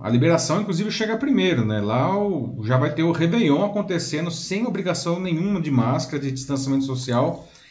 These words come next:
segundo o secretário municipal de saúde, o Daniel Soranz, né? Aí, entre os especialistas de saúde, não, muitos consideram,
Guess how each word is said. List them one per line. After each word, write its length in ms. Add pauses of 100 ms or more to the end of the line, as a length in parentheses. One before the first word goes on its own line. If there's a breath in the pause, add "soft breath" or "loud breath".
(340 loud breath)
segundo 600
o 40
secretário 500
municipal 320
de 60
saúde, 380
o 80
Daniel 360
Soranz, 580
né? 120 (1200 soft breath)
Aí, 240
entre 160
os 120
especialistas 600
de 40
saúde, 380
não, 80
muitos 180
consideram, 760